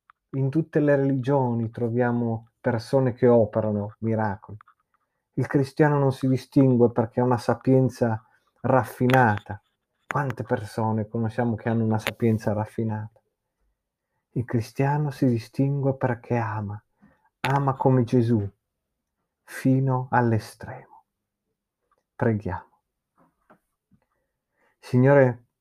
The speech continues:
ci chiedi di amare e di amarci come tu ci hai amato.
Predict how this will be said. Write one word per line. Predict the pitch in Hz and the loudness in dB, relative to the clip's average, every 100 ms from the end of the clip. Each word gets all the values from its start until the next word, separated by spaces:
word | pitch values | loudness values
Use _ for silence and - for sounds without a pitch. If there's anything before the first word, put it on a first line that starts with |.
| _ | _
ci | - 123 | -8 -6
chiedi | - 123 127 | -2 0 0
di | 120 | 2
amare | 117 120 139 160 165 170 - _ - | 2 2 2 2 2 0 -4 _ -4
e | 113 | -2
di | 120 | 2
amarci | 120 117 107 110 107 - - 110 113 - | 2 2 0 -2 -4 -6 -2 -2 -4 -6
come | 123 117 117 | -2 0 0
tu | 127 | -2
ci | 120 127 | -2 -2
hai | 117 | -2
amato. | 110 107 101 101 - 110 | -2 -4 -6 -10 -18 -20